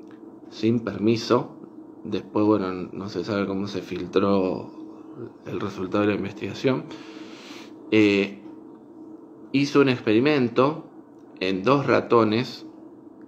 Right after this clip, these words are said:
hembras y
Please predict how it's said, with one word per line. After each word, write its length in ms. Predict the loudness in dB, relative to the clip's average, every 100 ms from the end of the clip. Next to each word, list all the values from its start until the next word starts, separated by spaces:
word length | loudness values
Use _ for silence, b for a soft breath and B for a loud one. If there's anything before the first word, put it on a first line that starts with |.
| 6
hembras 640 | 6 6 4 0 -2 -12 -20 -20 -20 -20 -20 -20 -20 -20 -20 -20 -18 -18 -16 -16 -16 -18 B B B B B B B B -18 -18 -4
y 800 | 4 6 8 6 6 4 2 0